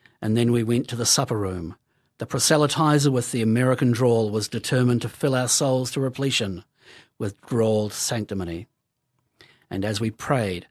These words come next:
I held my hand reverently across my eyes and peered through the openings between my fingers, gazing at the full plates.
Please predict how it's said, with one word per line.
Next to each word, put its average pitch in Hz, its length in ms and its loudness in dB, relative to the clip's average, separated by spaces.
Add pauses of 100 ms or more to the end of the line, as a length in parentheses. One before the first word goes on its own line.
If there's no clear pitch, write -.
(240)
I 113 100 -4
held 117 240 0
my 117 140 2
hand 117 480 -4
reverently 127 480 0
across 127 400 -4
my 120 200 0
eyes 110 420 -4 (240)
and 101 180 -8
peered 139 360 -2
through 127 280 -4
the 117 160 -2
openings 117 440 -4
between 117 300 -6
my 110 160 -4
fingers, 107 600 -4 (400)
gazing 101 580 -2 (480)
at 123 140 -6
the - 200 -6
full 104 480 -4
plates. - 680 -10